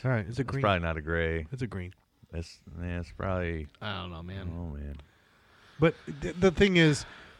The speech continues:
Speaker 1: we're talking about something that is
Speaker 3: Oh.
Speaker 1: well past there. See, like
Speaker 3: See?
Speaker 1: I
Speaker 3: It's
Speaker 1: said,
Speaker 3: an alien.
Speaker 2: Looks like a coyote or something.
Speaker 1: This is
Speaker 2: The,
Speaker 1: something
Speaker 2: the
Speaker 1: that's
Speaker 2: actual,
Speaker 1: well
Speaker 2: not the alien. The
Speaker 1: far
Speaker 2: No.
Speaker 1: past our scope. Like I said, that five, the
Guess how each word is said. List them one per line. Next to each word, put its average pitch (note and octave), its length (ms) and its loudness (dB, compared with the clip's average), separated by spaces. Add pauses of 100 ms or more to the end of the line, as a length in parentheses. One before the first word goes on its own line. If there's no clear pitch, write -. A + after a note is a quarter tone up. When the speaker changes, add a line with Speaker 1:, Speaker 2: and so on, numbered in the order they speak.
(140)
Speaker 1:
we're D#3+ 120 6
talking A3 300 2
about F#3+ 240 6
something B2 400 2
that A#2 140 6
is A2 300 2 (540)
Speaker 3:
Oh. D#3+ 300 6
Speaker 1:
well D#3+ 420 10
past C#3+ 480 0
there. A2+ 320 2
See, B2 540 2
like A#2 200 2
Speaker 3:
See? D#3 60 4
Speaker 1:
I C3 100 6
Speaker 3:
It's A#2+ 120 2
Speaker 1:
said, C#3+ 440 6
Speaker 3:
an E3 40 2
alien. A2 480 -2 (440)
Speaker 2:
Looks B2+ 160 -2
like F2+ 120 0
a D#2 80 -4
coyote F2+ 600 2
or E2 100 -4
something. D#3 160 6
Speaker 1:
This E3 100 4
is G#3 100 6
Speaker 2:
The, F#3 40 0
Speaker 1:
something F#3 300 10
Speaker 2:
the E3 100 12
Speaker 1:
that's G2+ 140 8
Speaker 2:
actual, A#2+ 160 6
Speaker 1:
well E3 460 12 (100)
Speaker 2:
not F2 160 2
the E2+ 80 2
alien. E2+ 480 0
The D#2+ 120 -2
Speaker 1:
far D3 380 8
Speaker 2:
No. D3+ 60 6
Speaker 1:
past C3+ 500 6
our B2+ 260 6
scope. A2+ 460 4 (340)
Like G#2+ 160 0
I A2 80 0
said, G#2+ 280 0
that G#2+ 240 2
five, A2+ 500 2
the - 140 -2